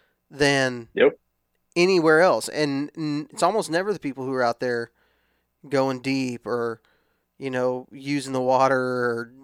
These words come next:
Speaker 1: doing all the hard things that are supposed to be the right things. It's always the people who are like, "Ah, I'm just gonna go walk around. <laughs> I'm gonna go find a good spot
Speaker 2: <laughs>
Speaker 1: over here by the road." And then they come back to camp and tell you where they actually had these encounters with these bucks or killed a buck or whatever.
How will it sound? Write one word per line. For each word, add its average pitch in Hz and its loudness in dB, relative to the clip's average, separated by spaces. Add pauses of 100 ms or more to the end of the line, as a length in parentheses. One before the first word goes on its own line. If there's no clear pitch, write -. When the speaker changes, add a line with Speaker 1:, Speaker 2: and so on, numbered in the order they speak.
Speaker 1:
doing 165 2
all 175 4
the 151 4
hard 147 2
things 143 -2
that 131 0
are 127 -2
supposed 147 -4
to - -14
be 147 -2
the 131 -2
right 127 0
things. 127 -8 (440)
It's 170 -4
always 226 0
the 226 -10
people 247 -2
who 220 4
are 220 4
like, 185 2
"Ah, 214 4
I'm 220 -2
just 202 -6
gonna 208 0
go 196 4
walk 170 4
around. 165 0 (180)
<laughs> - -8 (680)
I'm 180 -8
gonna 175 0
go 165 4
find 151 4
a 175 6
good 151 -2
spot 139 2 (240)
Speaker 2:
<laughs> - -20
Speaker 1:
over 143 -2
here 139 -2
by 131 2
the 131 2
road." 131 0
And 147 -2
then 151 2
they 143 0
come 156 0
back 147 2
to - -20
camp 160 -4
and 139 -12
tell 147 2
you 147 0
where 143 2
they 131 -2 (500)
actually 139 0
had 147 0
these 139 -4
encounters 143 0
with 127 -10
these 131 -8
bucks 139 0
or 117 -12
killed 147 -2
a - -6
buck 147 2
or 120 -6
whatever. 135 -2